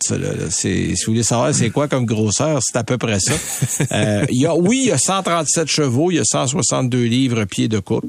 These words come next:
Speaker 1: effectivement. Mais, euh, c'est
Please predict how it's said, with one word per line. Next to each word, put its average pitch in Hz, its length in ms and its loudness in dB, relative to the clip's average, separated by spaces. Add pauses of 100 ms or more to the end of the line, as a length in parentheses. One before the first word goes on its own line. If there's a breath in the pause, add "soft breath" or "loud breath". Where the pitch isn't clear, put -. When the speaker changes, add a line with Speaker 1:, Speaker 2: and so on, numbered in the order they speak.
(140)
Speaker 1:
effectivement. 98 840 -2 (480 loud breath)
Mais, 139 520 2
euh, 95 480 0 (120)
c'est 131 560 0